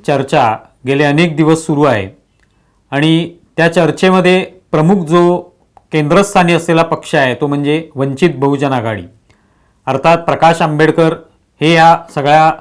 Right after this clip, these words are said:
एकंदरीत जागा वाटपाच्या केंद्रस्थानी आहेत आणि त्यांचं कोणाचंच काही ठरत नाही, हे गेले अनेक दिवस आपण पाहतोय. म्हणजे एका बाजूला वंचित बहुजन आघाडीला सोबत घ्यायचंय पण,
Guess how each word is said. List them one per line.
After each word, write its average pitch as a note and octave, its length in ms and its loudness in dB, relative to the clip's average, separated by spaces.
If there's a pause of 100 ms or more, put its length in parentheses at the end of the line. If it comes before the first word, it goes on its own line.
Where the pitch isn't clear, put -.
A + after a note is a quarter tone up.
(120)
एकंदरीत E3 500 0
जागा C#3+ 300 4
वाटपाच्या D#3+ 500 0
केंद्रस्थानी D#3 640 -2
आहेत - 1080 -18
आणि F3 280 0 (140)
त्यांचं D3+ 280 0
कोणाचंच G3+ 500 2
काही G3+ 160 4
ठरत F3+ 380 0
नाही, B2+ 260 -2 (420)
हे D3 100 0
गेले E3+ 220 4
अनेक F3+ 320 4
दिवस F#3+ 240 4
आपण F3+ 240 2
पाहतोय. C#3 380 0
म्हणजे - 920 -6
एका D3 220 4
बाजूला F#3+ 520 4 (340)
वंचित D3+ 440 0
बहुजन F3+ 380 2
आघाडीला F#3 560 4
सोबत F3 360 2
घ्यायचंय D3+ 420 2
पण, F3+ 300 2